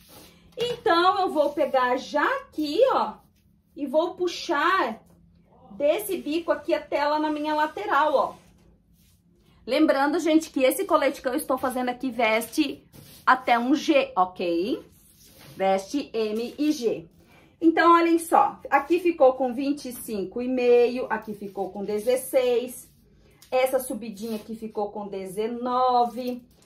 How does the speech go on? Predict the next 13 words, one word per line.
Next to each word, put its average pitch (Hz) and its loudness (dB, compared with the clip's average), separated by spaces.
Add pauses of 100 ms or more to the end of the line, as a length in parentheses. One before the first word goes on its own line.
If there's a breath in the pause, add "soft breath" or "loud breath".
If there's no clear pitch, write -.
(140 soft breath)
aqui 285 -2
é 240 2
a 208 4
marcação 226 -4
do 202 -8
comprimento 214 -10
da 196 -6
minha 196 -8
costa, 262 2 (640)
olhem 175 -6
o 170 -8
biquinho 180 -8
aqui, 269 -4